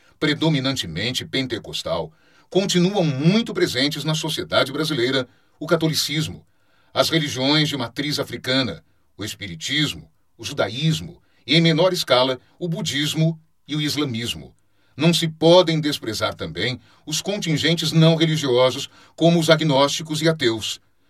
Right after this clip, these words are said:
O desafio de um partido laico, que tem no ideário socialista a base de suas concepções e ações, é dialogar com todas as correntes religiosas. Embora cada vez mais a opção religiosa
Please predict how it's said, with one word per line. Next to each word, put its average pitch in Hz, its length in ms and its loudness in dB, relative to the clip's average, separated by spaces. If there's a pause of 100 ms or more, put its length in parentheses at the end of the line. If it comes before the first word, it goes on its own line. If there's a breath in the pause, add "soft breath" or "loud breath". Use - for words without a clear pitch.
(180)
O 160 120 -2
desafio 175 500 0
de 165 80 -6
um 170 100 -2
partido - 360 -6
laico, 101 520 -4 (300)
que 131 140 -4
tem 165 240 2
no 170 140 0
ideário 151 460 2
socialista 147 760 -4 (240 soft breath)
a 123 120 0
base 120 440 4
de 98 100 -10
suas 95 300 -10
concepções 120 720 -2
e 90 40 -8
ações, 113 480 -4 (320 loud breath)
é 151 140 6
dialogar 160 560 4
com 160 220 0
todas 160 440 2
as 147 120 -8
correntes 123 480 -4
religiosas. 95 880 -6 (760)
Embora 165 480 4
cada 151 240 2
vez 131 220 2
mais 135 400 2
a 143 60 0
opção 139 420 -2
religiosa 104 760 -8